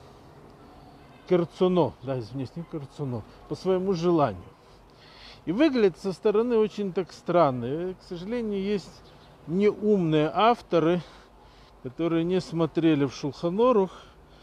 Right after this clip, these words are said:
и не смотрели, что на самом деле написано на эту тему, да, действительно так, так сказать, объясняют. Типа, так сказать, такой бедиават, да. Ну вот, коль уж создал такой убогой, несчастный,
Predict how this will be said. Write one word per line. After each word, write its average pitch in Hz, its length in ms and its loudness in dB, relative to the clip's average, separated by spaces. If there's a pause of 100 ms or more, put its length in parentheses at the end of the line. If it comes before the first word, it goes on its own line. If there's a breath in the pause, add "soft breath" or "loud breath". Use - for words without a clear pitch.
(460 loud breath)
и 113 40 -10
не 175 200 -2
смотрели, 160 420 -4
что - 180 -8
на 165 100 -2
самом 247 280 2
деле 175 240 4
написано 147 600 -6
на 135 40 -2
эту 131 180 -10
тему, 113 400 -8
да, 196 280 -4 (440 loud breath)
действительно 180 380 -8
так, 190 260 2
так 180 160 -6
сказать, 165 300 -8
объясняют. 135 640 -8 (760 loud breath)
Типа, 233 240 -4
так 226 180 -8
сказать, - 320 -2
такой 226 260 -4
бедиават, 175 840 2
да. 202 300 0 (1000 loud breath)
Ну 208 120 0
вот, 220 220 4
коль 208 200 2
уж 190 120 0
создал 196 460 0
такой 185 300 -2
убогой, 156 460 2
несчастный, 151 640 0